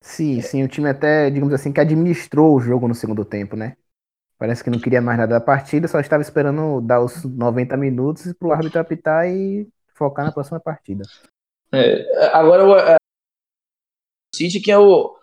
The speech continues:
Speaker 2: a, a montagem do elenco, que custou muito, mas o que é que não custa muito hoje no futebol, nesse nível, né? Nesse nível mundial,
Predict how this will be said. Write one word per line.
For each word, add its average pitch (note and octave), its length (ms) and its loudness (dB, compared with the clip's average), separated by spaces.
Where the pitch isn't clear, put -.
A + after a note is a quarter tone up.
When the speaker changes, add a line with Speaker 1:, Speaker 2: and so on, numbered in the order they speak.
Speaker 2:
a, C3 220 2
a - 20 2
montagem F3 580 2
do F#3+ 100 6
elenco, D3 300 2
que C#3 380 -8
custou D#3 460 0
muito, F3 360 0
mas E3 220 2
o D3 160 -4
que D#3+ 100 2
é D#3 60 4
que D#3+ 60 -6
não D#3 160 2
custa D3+ 260 0
muito C#3 300 -2
hoje C#3 140 0
no C3+ 80 -12
futebol, C3 420 2
nesse C3 260 -2
nível, C3 300 2
né? C3+ 180 0
Nesse C3 240 -14
nível C3 200 2
mundial, B2+ 480 2